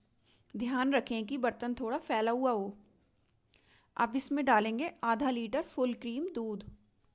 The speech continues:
दूध यहाँ मैंने कच्चा ही लिया है, क्योंकि वैसे भी हमें दूध में एक बॉयल लाना है, तभी हमारी रेसिपी बनना स्टार्ट होगी। आप चाहें तो बॉयल दूध भी ले सकते हैं।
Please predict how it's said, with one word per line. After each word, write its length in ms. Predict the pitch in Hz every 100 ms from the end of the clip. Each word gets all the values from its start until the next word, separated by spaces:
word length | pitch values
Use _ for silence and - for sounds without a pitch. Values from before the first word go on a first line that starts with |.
| _ _ _ _ - - - - -
दूध 300 | 226 240 262
यहाँ 280 | 269 277 269
मैंने 260 | 247 240 339
कच्चा 380 | - 247 - 262
ही 160 | 285
लिया 220 | 262 226
है, 200 | 190 196 220 _ - - -
क्योंकि 300 | 240 262 302
वैसे 360 | 254 214 269
भी 140 | 269 302
हमें 260 | 285 277
दूध 220 | 233 240 202
में 100 | 247
एक 200 | 269 294
बॉयल 280 | 226 254
लाना 260 | 254 190 196
है, 180 | 202 208 - - - _ _ - - - - - -
तभी 240 | 240 254
हमारी 360 | 294 240 214 233
रेसिपी 420 | 233 226 233 302
बनना 320 | 269 233 240 339
स्टार्ट 400 | - 233 208 214
होगी। 320 | 196 185 190 - _ - -
आप 200 | 226 240
चाहें 260 | 277 247 233
तो 160 | 330
बॉयल 320 | 269 233 233
दूध 240 | 233 240 208
भी 100 | 311
ले 140 | 254
सकते 340 | 226 214 - 208
हैं। 200 | 190